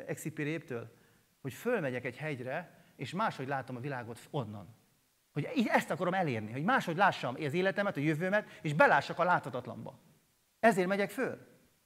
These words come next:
És amikor ez a, ez a, ez a, ez a látvány kitárult, akkor mit láttak? A dicsőséget láttak, az Isten jelenlétét, a kenetet, ami az atyától származott,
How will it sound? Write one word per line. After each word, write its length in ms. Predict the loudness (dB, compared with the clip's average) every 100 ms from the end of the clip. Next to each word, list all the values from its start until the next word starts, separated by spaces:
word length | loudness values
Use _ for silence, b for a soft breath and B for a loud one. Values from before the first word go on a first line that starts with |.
| _ _
És 120 | -6 2
amikor 500 | 4 4 4 2 2
ez 120 | 2
a, 100 | 4 4
ez 140 | 4
a, 120 | 4 4
ez 120 | 4
a, 180 | 4 2
ez 100 | 2
a 80 | 4
látvány 560 | 8 8 6 2 0 2
kitárult, 680 | 4 6 6 6 2 -2 -10 B
akkor 200 | 0 2
mit 140 | 4
láttak? 440 | 4 2 0 -10 -10 B
A 80 | -4
dicsőséget 640 | -2 -2 -6 -8 -8 -8
láttak, 340 | -8 -8 -8 -6
az 80 |
Isten 200 | -6 -4
jelenlétét, 440 | -2 -2 -2 -6 -6
a 60 |
kenetet, 500 | -4 -4 -2 -4 -6 -12 b b b b
ami 160 | 0 4
az 80 | 6
atyától 440 | 6 6 2 -2
származott, 640 | -2 -2 -2 -2 -4 -8